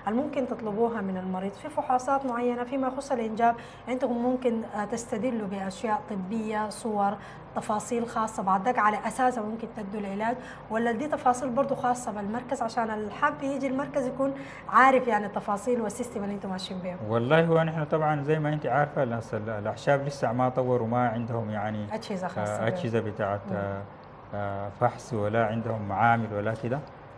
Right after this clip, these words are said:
Speaker 2: آه، لكن الناس دايما بيجوا، بيجوا عندهم الموجات الصوتية، بيجوا
Speaker 1: مم.
Speaker 2: عندهم الصورة الملونة، بيجوا عندهم ال-،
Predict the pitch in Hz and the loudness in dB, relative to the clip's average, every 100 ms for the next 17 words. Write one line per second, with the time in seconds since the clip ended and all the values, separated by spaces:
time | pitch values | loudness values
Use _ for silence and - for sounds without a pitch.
0 | - - 107 104 104 104 107 113 127 175 | -12 -6 -2 -2 -2 -4 -4 2 2 4
1 | 180 175 190 185 202 185 165 170 147 139 | 2 4 2 4 4 4 2 0 0 -2
2 | 143 139 143 135 127 123 127 131 123 127 | -2 -2 -2 0 0 2 2 0 -2 -2
3 | 117 131 123 123 123 123 123 120 113 127 | -2 0 0 0 -2 0 0 -2 -2 0
4 | 123 117 113 120 123 120 113 120 113 123 | 2 2 0 0 0 0 -2 -4 -4 -2
5 | 120 113 | -2 -2